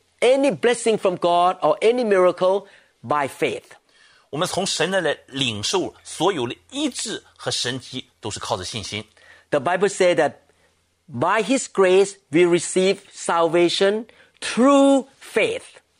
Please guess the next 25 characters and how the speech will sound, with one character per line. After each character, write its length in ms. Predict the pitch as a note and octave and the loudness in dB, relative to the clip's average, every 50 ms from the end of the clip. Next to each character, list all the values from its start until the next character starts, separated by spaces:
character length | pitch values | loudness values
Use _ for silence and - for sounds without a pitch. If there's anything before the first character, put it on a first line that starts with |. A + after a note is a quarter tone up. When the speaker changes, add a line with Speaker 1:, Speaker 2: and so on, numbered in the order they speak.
| _ _ _ _ _ _ _ - _ _ _ _ _ _ _ - | _ _ _ _ _ _ _ -20 _ _ _ _ _ _ _ -10
Speaker 2:
圣 180 | - - B3+ A3 | -6 -4 -2 0
经 80 | G3+ | 0
上 140 | G3 F#3+ F3 | 0 0 0
说， 400 | D#3+ - - F3+ F#3 F3 F3+ _ _ _ _ _ - _ _ _ _ | -2 -2 -2 -2 -2 -2 -4 _ _ _ _ _ -20 _ _ _ _
得 160 | - C#3 D3+ | -4 -2 -2
医 180 | F3+ G3+ A3 A3 | -2 -2 -4 -6
治 300 | G#3 - G#3+ F3 - - _ _ | -6 -4 -6 -6 -6 -8 _ _
是 160 | - - - D3 | -18 -14 -10 -6
因 160 | C#3+ D#3 D#3+ | -6 -6 -4
着 100 | C#3+ B2 | -4 -6
信 280 | - - - B3+ A3 | -6 -4 -4 -4 -4
心 220 | C#3+ - - A2+ G2+ | -4 -4 -8 -10 -8
得 140 | G#2+ G2 G#2 | -8 -8 -8
医 120 | A2 A2+ | -8 -12
治。 260 | G2+ - - G2+ - _ _ _ _ _ _ _ _ _ _ _ _ _ _ _ _ | -12 -12 -12 -14 -14 _ _ _ _ _ _ _ _ _ _ _ _ _ _ _ _
Speaker 1:
Salvation 880 | - - - - G#3+ A3 A3+ F#3+ A3+ A3+ A3+ A3 - - A3+ A#3 A#3 G#3 - _ _ _ _ _ _ _ _ _ - | -16 -10 -6 -2 0 0 2 2 2 2 2 0 2 2 2 0 0 -4 -10 _ _ _ _ _ _ _ _ _ 0
includes 680 | - F#3 G3+ G3+ - - G3 F#3+ G3 G3+ G#3 G3+ - - - _ _ _ _ - | 0 2 2 0 -2 2 4 6 6 6 4 2 -4 -20 -20 _ _ _ _ -6
the 80 | - C#3+ | -6 -4
forgiveness 600 | - - F#3 E3+ - - G3+ G3 - E3 C3+ - | -2 -2 -4 -2 0 -2 -2 0 0 -2 0 0
of 100 | C#3+ - | -2 -4
sin, 460 | - - - D3+ C#3 C3 C3+ C#3 F3+ _ _ _ _ _ _ _ _ - | -4 -2 0 2 2 2 0 -2 -8 _ _ _ _ _ _ _ _ -12
so 240 | - - G#3 G#3 | -4 -2 0 0
that 220 | G3 F3 D#3+ C#3 - - | 2 0 -2 -2 -2 -2
we 160 | C#3+ D#3 D#3 | 0 0 0
have 340 | D3 D3 D3 C#3 C#3 C#3 - | 2 0 0 0 0 0 -2